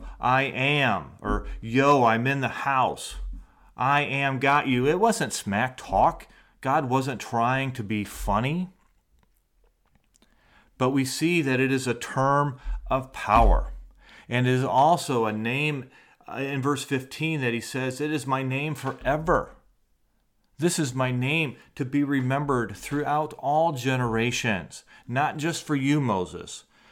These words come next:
but for the rest of the Israelites at that time, for the Israelites that would be to come,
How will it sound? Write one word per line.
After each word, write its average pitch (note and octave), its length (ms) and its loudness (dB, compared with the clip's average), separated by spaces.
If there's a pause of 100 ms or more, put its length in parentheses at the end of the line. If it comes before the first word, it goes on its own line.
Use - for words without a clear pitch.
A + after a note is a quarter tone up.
(100)
but C3+ 140 -4
for B2+ 140 0
the A#2 120 2
rest C#3 320 0
of D#3 100 0
the A#2 100 -6
Israelites B2 680 -4
at B2 180 -6
that B2 260 -4
time, F#2+ 400 -8 (260)
for C#3+ 140 -2
the C3+ 140 -2
Israelites D#3+ 560 -2
that C3 180 -4
would C3 220 -2
be C#3 180 2
to C3+ 160 -4
come, G#2 520 -4